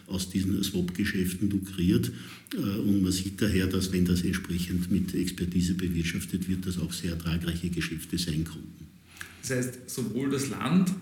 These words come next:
Speaker 2: als auch die Stadt haben Swaps-Geschäfte gemacht. Und das, was jetzt, äh,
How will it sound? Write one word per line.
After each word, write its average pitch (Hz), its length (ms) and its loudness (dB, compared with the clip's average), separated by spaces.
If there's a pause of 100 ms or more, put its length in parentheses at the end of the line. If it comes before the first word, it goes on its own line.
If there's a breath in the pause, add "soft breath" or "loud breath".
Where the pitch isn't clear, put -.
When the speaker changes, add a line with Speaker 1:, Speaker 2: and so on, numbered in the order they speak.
Speaker 2:
als 127 100 -2
auch 131 120 -2
die 123 100 -6
Stadt - 400 -8
haben 123 120 0
Swaps-Geschäfte - 920 -4
gemacht. 123 520 -2 (600 loud breath)
Und 131 260 2
das, 127 160 0
was 127 160 -2
jetzt, 120 460 -2
äh, 123 380 0